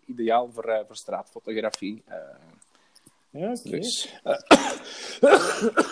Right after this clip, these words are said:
Speaker 2: ja, excuseer, excuseer, eh, aan iedereen. Ehm,
Speaker 1: Ge-
Speaker 2: ja, ik moet er ook mee leven met die kikker. Eh,
Speaker 1: <laughs>
Speaker 2: ik, eh, hoop dat we tegen
Speaker 1: Dat
Speaker 2: volgende
Speaker 1: zal,
Speaker 2: week weer gaan.
Speaker 1: dat zal, dat zal, dat zal geen kikker niet meer is, Sven.
Speaker 2: Ja, ik weet het, ik weet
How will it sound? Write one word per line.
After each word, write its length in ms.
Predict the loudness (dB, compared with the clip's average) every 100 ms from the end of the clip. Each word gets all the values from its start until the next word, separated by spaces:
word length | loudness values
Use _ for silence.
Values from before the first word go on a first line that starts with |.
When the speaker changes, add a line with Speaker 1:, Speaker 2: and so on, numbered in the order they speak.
| -8 -8 -12 -20
Speaker 2:
ja, 520 | -12 -10 -8 -6 -8 -10
excuseer, 600 | -14 -18 -20 -20 -18 -18 -20 -20 _
excuseer, 680 | 0 0 -2 -8 -8 -6 -8
eh, 80 | -8
aan 80 | -8
iedereen. 560 | -8 -4 -4 -2 -4 -8 -14
Ehm, 320 | -14 -12 -10 -8 -10 _ -20 -20 0
Speaker 1:
Ge- 160 | 0 2
Speaker 2:
ja, 160 | 0
ik 100 | 0 0
moet 200 | -4 0
er 80 | 0
ook 140 | 2
mee 140 | -2 0
leven 360 | 2 0 -4
met 140 | -8 -8
die 120 | -12
kikker. 320 | -12 -8 -4 2 2
Eh, 280 | 2 0 0
Speaker 1:
<laughs> 80 | -2
Speaker 2:
ik, 120 | -6 -4
eh, 260 | 0 2 0
hoop 280 | 4 4 4
dat 180 | 0
we 100 | 0 -4
tegen 180 | 4
Speaker 1:
Dat 120 | 6 6
Speaker 2:
volgende 20 |
Speaker 1:
zal, 140 | 4
Speaker 2:
week 140 | 2 -2
weer 120 | -4 -4
gaan. 160 | 4
Speaker 1:
dat 100 | 6
zal, 160 | 6 6 2
dat 140 | -2
zal, 180 | -4 -4
dat 160 | -8 -6
zal 140 | -6
geen 220 | -6 -10
kikker 260 | -12 -12 -8
niet 100 | -6
meer 180 | -4 -6
is, 100 | -8
Sven. 240 | -12 -14 _
Speaker 2:
Ja, 320 | -4 -2 0 0
ik 120 | 0
weet 160 | 0
het, 320 | 0 -2 -4 -12
ik 100 | -8
weet 300 | -6 -6 -8